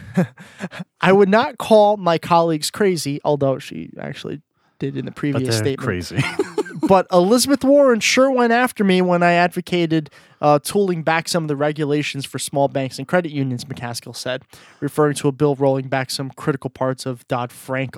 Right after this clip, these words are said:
Speaker 1: law
Speaker 2: Uh,
Speaker 1: reform
Speaker 2: because
Speaker 1: earlier
Speaker 2: they
Speaker 1: this year.
Speaker 2: created massive incentive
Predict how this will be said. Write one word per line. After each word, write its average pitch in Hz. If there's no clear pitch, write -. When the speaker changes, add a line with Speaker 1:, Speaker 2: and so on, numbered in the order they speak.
Speaker 1:
law 139
Speaker 2:
Uh, -
Speaker 1:
reform 135
Speaker 2:
because 139
Speaker 1:
earlier 131
Speaker 2:
they 135
Speaker 1:
this 123
year. -
Speaker 2:
created 131
massive 127
incentive 131